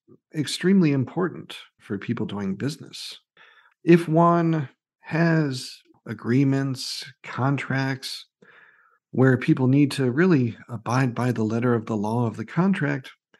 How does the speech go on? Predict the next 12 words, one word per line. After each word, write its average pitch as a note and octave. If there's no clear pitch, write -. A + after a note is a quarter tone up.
Hong D#3
Kong D3
is, D3+
uh, C2
or C3+
Hong C#3
Kong A2
was, C#3
an B2
ideal C3
place D#3
to C3